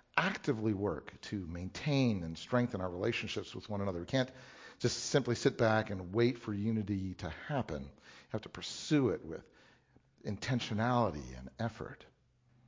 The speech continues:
What does that look like in practice? Paul gives us some practical guidance. He tells us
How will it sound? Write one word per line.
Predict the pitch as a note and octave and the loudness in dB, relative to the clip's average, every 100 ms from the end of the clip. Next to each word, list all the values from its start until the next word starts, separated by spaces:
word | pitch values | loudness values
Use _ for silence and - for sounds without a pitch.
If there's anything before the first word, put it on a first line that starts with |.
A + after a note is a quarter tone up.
| _ _ _ _ _ _ _ _ | _ _ _ _ _ _ _ _
What | C#3 | -4
does | |
that | G#3 | -2
look | D3+ D3 | 0 2
like | D3+ C3 | 0 2
in | G#2+ G2 E2+ - - - | 0 0 -4 -8 -16 -12
practice? | - - - - - - - _ _ _ _ _ _ _ _ _ _ _ _ - | -10 -10 -10 -10 -12 -18 -20 _ _ _ _ _ _ _ _ _ _ _ _ 8
Paul | D3 | 10
gives | D#3+ D3+ | 10 8
us | C#3 | 6
some | - | 0
practical | A2 C#3+ C#3 - A2+ | 6 6 6 2 2
guidance. | G#2 B2+ B2+ G2+ | 10 10 10 6
He | B2 | 2
tells | - D#3 C#3 | 8 8 10
us | B2+ | 6